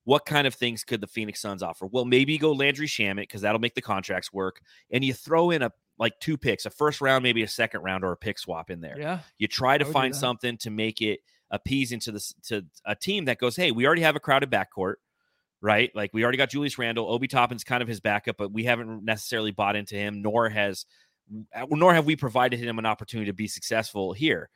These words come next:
Speaker 1: You know, he's getting seventeen a minutes, seventeen minutes a game last season, and eleven minutes his, his rookie season, right? So he's not necessarily somebody who you're consistently relying on.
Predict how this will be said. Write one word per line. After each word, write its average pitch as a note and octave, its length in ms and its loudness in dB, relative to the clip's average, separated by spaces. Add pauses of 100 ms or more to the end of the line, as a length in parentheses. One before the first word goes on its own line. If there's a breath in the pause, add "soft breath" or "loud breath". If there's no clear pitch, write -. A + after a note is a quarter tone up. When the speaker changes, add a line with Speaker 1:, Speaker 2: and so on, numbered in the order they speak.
(360)
Speaker 1:
You A2 100 2
know, A2 80 4
he's A2+ 200 0
getting D3 280 4
seventeen C#3 540 2
a A#2 40 2
minutes, A2+ 540 0 (200)
seventeen D#3 380 2
minutes C#3+ 160 0
a A#2+ 60 -4
game A#2 180 4
last G#2 200 0
season, G#2 380 -4
and G#2 140 -4
eleven A2 480 0
minutes G#2+ 280 -4
his, F#2 180 -12
his F#2+ 180 -6
rookie G2+ 240 -6
season, E2 340 -16
right? G2 280 -2
So A2 320 -2 (340 soft breath)
he's A#2+ 180 -10
not C#3 220 -4 (260)
necessarily B2 580 -4
somebody A2 280 -6
who A2 40 -4
you're G#2 100 -6
consistently G2 600 -6
relying G#2+ 380 0
on. F#2+ 220 -2